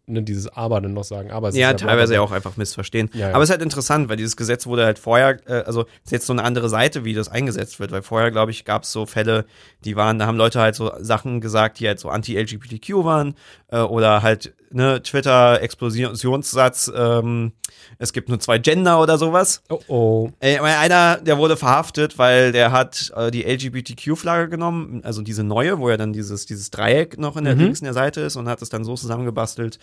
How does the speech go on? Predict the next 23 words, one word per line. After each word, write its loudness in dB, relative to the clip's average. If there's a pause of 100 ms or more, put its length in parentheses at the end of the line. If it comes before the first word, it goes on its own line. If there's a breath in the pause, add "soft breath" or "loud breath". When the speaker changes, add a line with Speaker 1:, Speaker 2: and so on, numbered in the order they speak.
(260 loud breath)
Speaker 2:
dass 4
ein 4
Hakenkreuz 0
draus -2
entstanden -8
ist. -8
Speaker 1:
Oh, -2
toll. -4
Speaker 2:
Und -2
hat 2
das 2
halt 4
gepostet. -2 (360 loud breath)
Äh, 4
und -4
dann 0
wurde 4
er 6
halt 2
dafür -6
verhaftet 0
und, -12 (340 soft breath)
ähm, -2